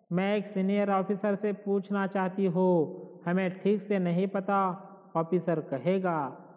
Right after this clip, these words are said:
"क्यों नहीं पता? आपका परिवार नहीं है?" "मैं पता करके बताऊंगा मैडम, आप चिंता ना करें।" "क्या पता करके?"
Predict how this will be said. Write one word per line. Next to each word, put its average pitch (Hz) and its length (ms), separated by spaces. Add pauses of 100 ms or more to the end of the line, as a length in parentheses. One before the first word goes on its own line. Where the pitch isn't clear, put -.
(140)
"क्यों 202 200
नहीं 214 260
पता? 175 280 (440)
आपका 160 320
परिवार 151 460
नहीं 143 280
है?" 254 300 (720)
"मैं 165 260
पता 151 260
करके 143 320
बताऊंगा 151 540
मैडम, 139 360 (280)
आप 139 260
चिंता 135 320
ना 277 120
करें।" 254 240 (840)
"क्या 180 160
पता 277 300
करके?" 208 360